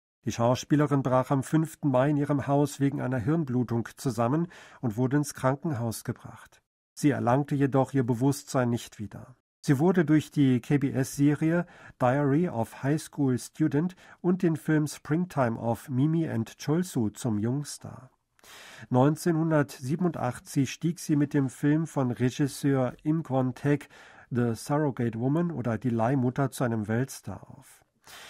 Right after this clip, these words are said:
Sie gewann damit bei den internationalen Filmfestspielen von Venedig als erste Südkoreanerin den Preis für die beste Schauspielerin.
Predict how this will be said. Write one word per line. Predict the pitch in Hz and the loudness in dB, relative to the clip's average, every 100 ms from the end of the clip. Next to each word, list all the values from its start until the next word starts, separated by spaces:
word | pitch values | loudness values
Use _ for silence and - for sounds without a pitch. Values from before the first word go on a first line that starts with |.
| - - | -20 -2
Sie | 143 | 0
gewann | 147 131 156 160 | 2 2 2 4
damit | 139 139 180 185 - | 2 4 2 -2 -2
bei | 123 | 0
den | 117 131 | 0 -2
internationalen | 147 147 123 123 - 131 120 117 113 | -2 0 0 0 -2 -2 0 0 -2
Filmfestspielen | - 151 156 - 156 - - - 156 170 | 0 0 0 -2 -2 -4 -8 -2 0 0
von | - 135 113 | 0 0 0
Venedig | 120 120 139 180 165 | 0 2 2 0 0
als | 139 | -4
erste | - 139 151 - | -2 -4 -2 -2
Südkoreanerin | 127 147 139 - - 131 123 123 127 | 0 0 0 -4 0 2 2 2 0
den | 117 117 | 0 -2
Preis | - - 120 143 160 | -4 -4 0 0 -2
für | - | -4
die | 123 | -2
beste | 110 139 - 135 | 0 -2 -4 -8
Schauspielerin. | - 113 120 - - 98 104 - - | -4 -4 -4 -6 -10 -10 -10 -16 -20